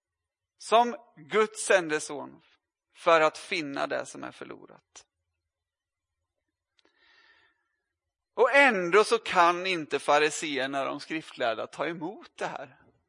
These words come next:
De borde ju bara omfamnat det, allt det Jesus gjorde. Därför att de själva är ju syndare som har blivit funna, eller hur?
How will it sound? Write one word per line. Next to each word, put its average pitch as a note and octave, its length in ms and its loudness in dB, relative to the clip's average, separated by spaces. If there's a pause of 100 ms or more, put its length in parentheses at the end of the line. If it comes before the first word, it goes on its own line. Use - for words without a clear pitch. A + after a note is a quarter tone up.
(680)
De A3+ 240 6
borde B3+ 300 8
ju A#3+ 80 4
bara A3+ 280 10
omfamnat G#3 1400 6 (680)
det, - 200 6
allt C4+ 440 10
det B3 120 10
Jesus G#3 460 4
gjorde. G#3 640 2 (1200)
Därför G#3 200 4
att A3 80 0
de A3 140 4
själva A3+ 680 6
är A#3+ 60 4
ju F3+ 100 -4
syndare D#3 640 -2
som F3 140 -6
har E3 80 2
blivit D#3+ 340 -4
funna, A3 540 -6
eller F3 160 -2
hur? A#3 300 -10